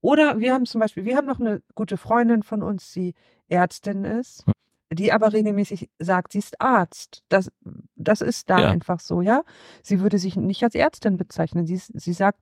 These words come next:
Speaker 1: sie spricht von sich selber in der männlichen Form. Genauso in der Kita habe ich das auch erlebt, wo es einen männlichen Mitarbeiter gab und, ähm, äh, trotzdem immer von den Mitarbeitern gesprochen wurde, nicht von den
Speaker 2: Ja.
Speaker 1: Mitarbeiterinnen.
Speaker 2: Ja.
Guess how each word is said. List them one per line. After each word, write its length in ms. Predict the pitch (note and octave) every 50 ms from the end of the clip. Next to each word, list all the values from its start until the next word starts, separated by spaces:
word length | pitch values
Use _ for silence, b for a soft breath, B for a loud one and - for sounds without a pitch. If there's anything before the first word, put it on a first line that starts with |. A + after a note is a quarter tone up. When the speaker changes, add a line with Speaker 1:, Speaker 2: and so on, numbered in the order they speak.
| - -
Speaker 1:
sie 240 | - D3+ - G3 F3
spricht 320 | - - - G#3 - -
von 120 | - G3+ F#3+
sich 120 | F3+ E3
selber 360 | - F#3 F3+ A3 A3+ A3+ G#3+ G#3+ B B B B B B
in 140 | - F3+ F#3+
der 100 | F#3+ F#3
männlichen 420 | F#3 F#3 F3 F3 E3+ - - E3+
Form. 280 | - - E3 E3 E3+ F3
Genauso 340 | F3+ F#3 F#3 F#3 G3 F3+ F#3
in 80 | -
der 80 | F3+ F3+
Kita 340 | - - C4 - - F#3 E3+
habe 120 | E3+ E3+ E3+
ich 60 | -
das 180 | - F3 -
auch 140 | - - -
erlebt, 340 | E3 E3+ E3 E3 - _ _ b b b b b b _
wo 100 | - F#3
es 100 | F3 -
einen 240 | - - E3+ F3+ F3+
männlichen 400 | F#3 F#3 F#3 F#3 E3+ - F#3 F3+
Mitarbeiter 500 | F#3+ - G#3 G3+ F#3 G3 G3 G#3 G#3 G3+
gab 320 | - G#3+ A3 B3 B3 -
und, 400 | - F#3+ F#3+ F#3 F#3 F#3+ - - -
ähm, 340 | - - F3+ F3 F3+ F3 F3+ _ _ _ _ _ _ _ _ _ _ _ _ _ _ _ _ _ _ _ _ _ _ _ -
äh, 100 | - - E3 -
trotzdem 420 | - - G3 - - - G#3 G#3
immer 240 | - - G3+ G#3+ G3+
von 200 | - - F#3+ G#3 - G#3+
den 220 | G#3+ G#3 A3 G#3+ G3+
Mitarbeitern 720 | G#3+ B3 - G#3+ E3+ E3 E3 D#3+ - E3+ E3 E3 E3 E3
gesprochen 520 | D#3 E3+ E3 - - E3 E3+ E3 F3+ F3 E3
wurde, 200 | E3 D#3+ D#3+ E3
nicht 160 | E3+ F#3+ G3+
von 100 | - G3 G3+
den 80 | -
Speaker 2:
Ja. 60 | E3+ F3
Speaker 1:
Mitarbeiterinnen. 760 | E3 - F3 E3+ E3+ - - F#3 F#3 A3+ B3 A#3 F#3 F3 -
Speaker 2:
Ja. 220 | - F#2 E2+ F2+